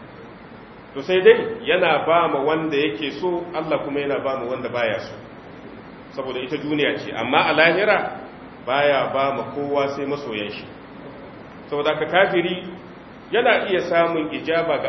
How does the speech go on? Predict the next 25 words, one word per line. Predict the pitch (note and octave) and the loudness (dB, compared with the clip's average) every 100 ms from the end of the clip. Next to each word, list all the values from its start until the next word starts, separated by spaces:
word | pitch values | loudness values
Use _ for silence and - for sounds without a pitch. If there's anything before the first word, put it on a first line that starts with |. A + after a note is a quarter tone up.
| - | -4
addu'arsa, | G2 - A#2 - C#3 C#3 - - | -6 -6 -6 -2 -2 -2 -8 0
fasiki | F#3 G3+ F#3+ - F#3 G3 | 2 2 -2 -8 -4 0
ma | A3 G3+ - - | 0 -2 -10 -4
yana | F3+ G3+ | 0 2
samun | E3+ F3 E3 E3 | 2 0 0 -2
ijaba | C3+ F#3 E3+ | 0 0 2
ga | C#3 A#2 | 0 -4
addu'arsa. | G#2+ B2 A2 G2+ F2+ - - - - | -4 -4 -4 -6 -10 -14 -18 -18 -6
Akwai | C3 F3 | 2 4
littafin | F#3 F#3+ F#3+ E3 | 4 2 0 2
da | D#3 | 0
aka | D#3 D3+ | -2 -4
rubuta, | C#3+ C3+ C#3 C3 | -4 -4 -4 -4
Fiqhul | F3+ - C#3+ | -8 -8 -6
Ad'iya, | B2+ D#3+ E3+ C#3+ C3 B2+ - - - - - - | -2 -2 -2 0 0 0 -6 -14 -16 -18 -18 -6
Fi-, | E3 E3 - | -6 -4 -6
Fiqhul | F#3 - D#3 C#3+ C#3+ | -6 -6 -8 -6 0
Ad'iyati | F3 - C#3+ D#3+ D3+ D3 | 0 0 -4 -4 -2 -4
wal | C3+ A#2 | -4 -4
Azkar. | A2 B2+ G2+ F2+ - - - - - - C3 | -6 -4 -4 -4 -12 -16 -16 -18 -18 -14 -12
Littafin | C3+ D#3 C#3+ C3 | -2 -2 -2 -6
fiqhun | C#3+ D#3+ D#3 - | -6 -4 -2 -2
addu'a | B2+ - E3 C3 | -4 -4 -4 -4
da | A#2 | -4
zikiri. | C3+ - F#2 | -8 -10 -12